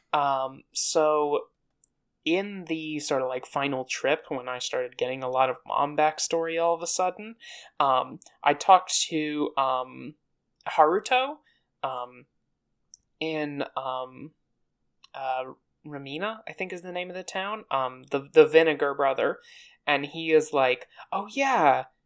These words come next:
I can't believe I nearly forgot. You're the, you're the, um, I knew your mom back in the day." And you're like, "Oh yeah?" And he goes, "Yeah, yeah, yeah. She always used to come to the vineyard back when we made wine instead of,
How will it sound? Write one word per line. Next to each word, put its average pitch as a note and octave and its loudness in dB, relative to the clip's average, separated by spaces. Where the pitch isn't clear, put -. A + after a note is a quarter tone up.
I F3+ 8
can't A#3+ -2
believe A3 -2
I F#3+ 6
nearly G3 -8
forgot. G3 4
You're C#4+ 4
the, E3 8
you're E4 0
the, F3 4
um, C#3 -2
I A3+ 6
knew A3+ 2
your A3+ 4
mom A#3+ 4
back D3+ 0
in C#3 -8
the C3 -6
day." C3 -2
And D3 -4
you're C#3+ -4
like, C3+ 0
"Oh D3 4
yeah?" D3+ 0
And G#3+ -4
he F3+ -8
goes, D#3+ 0
"Yeah, A3+ 2
yeah, G3+ 0
yeah. A3 2
She - 2
always B3+ 8
used B3 -4
to - -6
come G3 -6
to - -8
the E3 4
vineyard D3+ 2
back D#3+ 4
when D#3 0
we D3+ -10
made D3 -2
wine D#3 6
instead C3+ 2
of, B2+ 2